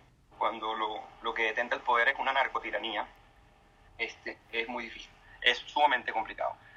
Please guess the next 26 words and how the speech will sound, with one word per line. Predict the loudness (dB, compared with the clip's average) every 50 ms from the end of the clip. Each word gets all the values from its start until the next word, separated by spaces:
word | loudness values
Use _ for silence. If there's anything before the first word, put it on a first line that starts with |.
| -20 -20 -14 -10
Incluso | -10 -6 -4 -4 -2 2 4 6 6 6 6
nosotros | 4 2 0 0 0 2 0 0 4 6 6 6 6 4 -8 -2
somos | 2 2 2 2 2 -2 -2
de | -4
los | -2 -2 -4 -2
que | -2 -2 -2 -2 -4 -16 -20 -20 -20 -20 _ _ _ _ -10
quizás | -8 -4 6 8 8 8 8 4 -8 _ _ _ _ _ -12 -12 -12 -12 -14 -18 -20 -20 -20 -20 -20 -14 0 0
no | 4
promovemos | 8 10 10 12 12 12 12 12 8 4 4
directamente, | 6 10 10 8 8 10 10 10 12 12 8 2 -2 -6 -6 -6 -6 -6 -8 -20 _ _ -14 -2 0
pero | 0 0 2
sí | 6 6
apoyamos, | 6 6 6 4 6 6 6 6 4 0 -6 -6 -16 -20 -20 -20 _ -20 -20 -20 -20 -14 -12
este, | -12 -12 -12 -12 -8 -4 -4 -4 -4 -6 -8 -4
una | -2 -2 -2
intervención, | 2 4 4 6 6 4 -2 -2 -4 -4 -4 -6 -10 -18 -20 -20 -20 -20 -20 -20 -10
o | -4
sea, | -4
una | -2 -2 -2
intervención | -4 -2 0 0 -2 0 -2 -4 -4 -6 -12 -18 -20 -10
humanitaria | 0 2 2 4 8 10 10 10 10 6 -4 -6 -8 -20 -20 -20 _ -18
y, | -14 -8
si | -6
es | -6 0
posible, | 0 0 0 0 -6 -8 -8 -12
militar, | -10 -8 -8 -6 2 8 8 8 8 6